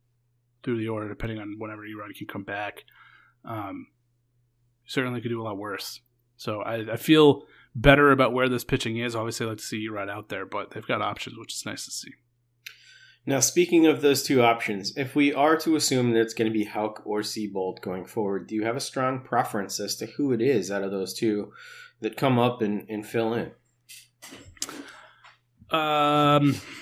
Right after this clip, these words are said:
Speaker 1: I guess not. Um, I mean, f-, not really from, like, a development standpoint, but in terms of just, uh, I enjoy watching them pitch standpoint,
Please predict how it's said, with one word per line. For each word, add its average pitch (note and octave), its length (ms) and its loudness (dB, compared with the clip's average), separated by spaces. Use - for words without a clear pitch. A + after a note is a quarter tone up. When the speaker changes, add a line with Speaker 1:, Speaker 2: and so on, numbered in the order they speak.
Speaker 1:
I D#3 100 -2
guess B3 260 2
not. A2 800 -4
Um, B2 680 0
I - 80 -2
mean, C#3 380 4
f-, - 580 -16
not D#3 120 4
really D#3+ 180 4
from, D3 140 4
like, B2+ 140 4
a A#2+ 100 2
development A2+ 500 -6
standpoint, C3+ 640 -6
but A2 140 -8
in A2 160 -12
terms A#2+ 340 -6
of G#2+ 160 -6
just, A2 320 -12
uh, G2+ 300 -10
I A#2 100 -10
enjoy G#2+ 320 -6
watching G#2 320 -10
them G2 200 -12
pitch A#2 280 -8
standpoint, D3 560 -6